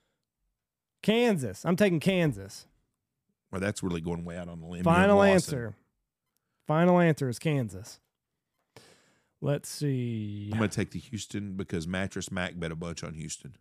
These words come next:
Speaker 1: Houston, Alabama, Kansas. That might be an old article, but there's your updated rankings.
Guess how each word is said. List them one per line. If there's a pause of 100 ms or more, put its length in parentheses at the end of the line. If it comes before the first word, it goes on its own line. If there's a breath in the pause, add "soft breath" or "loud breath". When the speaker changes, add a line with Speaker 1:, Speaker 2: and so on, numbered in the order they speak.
(280)
Speaker 1:
Houston,
Alabama,
Kansas. (1900)
That
might
be
an
old
article, (160)
but (360)
there's
your
updated
rankings.